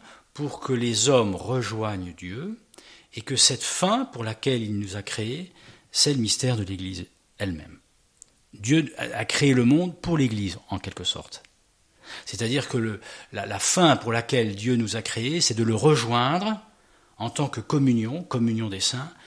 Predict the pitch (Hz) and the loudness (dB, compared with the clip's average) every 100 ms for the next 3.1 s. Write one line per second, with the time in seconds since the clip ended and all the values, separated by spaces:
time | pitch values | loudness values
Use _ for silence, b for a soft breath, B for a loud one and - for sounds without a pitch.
0 | B B B 98 156 160 113 104 104 127 | B B B 2 4 4 0 -4 -6 -4
1 | 143 143 B B 110 117 113 101 120 107 | -4 -6 B B 0 4 4 4 0 -2
2 | 98 92 87 - 104 113 - 175 190 147 | -4 -8 -12 -8 -2 -2 0 4 6 4